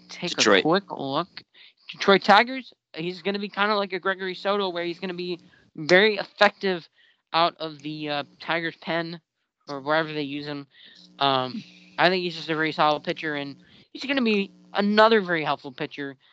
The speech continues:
Speaker 1: that the Tigers have on hand to help guide a young team through the twenty twenty-two season that's ready, that is so close to being ready, uh, to competing.
Speaker 2: Yeah, you know,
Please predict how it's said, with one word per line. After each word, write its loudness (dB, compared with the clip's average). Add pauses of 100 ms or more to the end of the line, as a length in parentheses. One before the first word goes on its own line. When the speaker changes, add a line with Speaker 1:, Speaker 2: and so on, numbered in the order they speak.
(160)
Speaker 1:
that -6
the -20
Tigers 2
have 0
on -6
hand -6 (480)
to -2
help 0
guide -2
a -8
young -6
team -8 (320)
through 0
the -6
twenty -2
twenty-two -6
season -8
that's -6 (120)
ready, 0 (360)
that 0
is -6
so 4
close 0
to -20
being -4
ready, -2 (460)
uh, 2
to -6
competing. -12 (1600)
Speaker 2:
Yeah, 8
you 4
know, 4